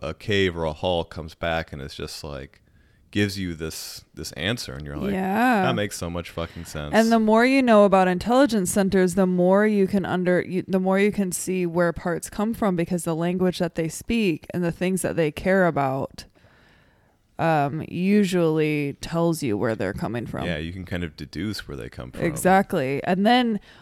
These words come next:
Speaker 2: once you can deduce which intelligence center they're in, you can know so much more about them.
Speaker 1: Mm-hmm.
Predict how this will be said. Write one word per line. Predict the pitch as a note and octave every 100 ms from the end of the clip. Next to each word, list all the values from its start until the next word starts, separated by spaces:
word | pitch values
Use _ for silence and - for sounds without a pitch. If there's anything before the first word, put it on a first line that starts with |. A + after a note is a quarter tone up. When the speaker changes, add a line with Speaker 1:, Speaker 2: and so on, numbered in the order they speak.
| -
Speaker 2:
once | G3 A#3 C4
you |
can | B3+ A#3
deduce | F#3+ F3 F#3+ F#3+ -
which | F#3+ F#3
intelligence | F3 - A3+ B3+ F#3 D#3+
center | D#3 D3+ C#3+
they're | D3
in, | A2 D3+ D3+ D3+
you | E3+ F#3+
can | F#3+ F3
know | E3+ E3+
so | D#3 - G3 F#3+ F3+
much | D#3 C3+ -
more | B2+ D2+
about | D#2 A2+ D#3 -
them. | C#2+ E2 E3
Speaker 1:
Mm-hmm. | D2+ D#2 E2 D#2